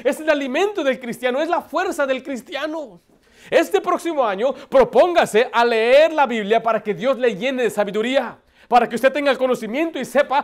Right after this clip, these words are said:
cómo lidiar con los problemas, cómo lidiar en el hogar, cómo criar a sus hijos. La Biblia tiene toda la respuesta. Mucha gente a veces me pregunta, "Pastor, ¿cómo yo puedo aprender de este tema? ¿Qué libro recomienda?".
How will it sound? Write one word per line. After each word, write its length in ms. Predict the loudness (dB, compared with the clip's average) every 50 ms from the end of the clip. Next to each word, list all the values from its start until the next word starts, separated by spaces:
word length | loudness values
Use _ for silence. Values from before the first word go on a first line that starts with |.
| -4 -2 -2
cómo 240 | 0 2 2 2
lidiar 480 | 2 0 -2 -2 0 2 2 2 2 0
con 100 | -2 -4
los 120 | -4 -4
problemas, 420 | -6 -6 -6 -4 -2 -2 -2 -2 -4 -4 -2
cómo 200 | 0 2 2 4
lidiar 360 | 2 2 0 2 2 2 2 2
en 60 | 2
el 100 | 2 2
hogar, 460 | 2 2 2 2 0 0 0 -4 -6
cómo 220 | -4 -2 0 0 0
criar 300 | 2 2 2 4 4 2
a 60 | 2
sus 200 | 0 -4 -6 -6
hijos. 280 | -4 -2 0 -2 0 2
La 140 | 2 2 4
Biblia 380 | 4 4 4 4 4 2 2
tiene 220 | 0 -2 -4 -4 -4
toda 320 | -4 -2 0 2 2 2
la 120 | 2 0
respuesta. 640 | -2 -2 -6 -6 -6 -8 -8 -8 -10 -14 -16 -16 -18 -20 _ _ _ _ _ _ _ _ _ _ _ _ _ _ _ _ _ _ _ -20 _ _ _ _ _ _ _ _ _ -10
Mucha 260 | -6 -2 2 2 2
gente 160 | 2 2 2
a 40 | 0
veces 140 | 0 0 0
me 120 | -2 0
pregunta, 420 | 0 2 2 0 0 0 0 0
"Pastor, 400 | 0 -2 -2 0 2 4 4 4
¿cómo 220 | 2 0 -2 -2 -2
yo 160 | -2 -4 -4
puedo 200 | -2 0 2 2
aprender 380 | 2 2 -2 -2 0 0 0 2
de 80 | 0
este 220 | -2 -2 -4 -6 -4
tema? 340 | -2 -2 -2 -2 -2 -4
¿Qué 100 | -2 -2
libro 280 | 0 0 2 2 2 2
recomienda?". 720 | 2 2 0 -2 -4 -2 -2 -2 -2 0 0 -2 -2 -4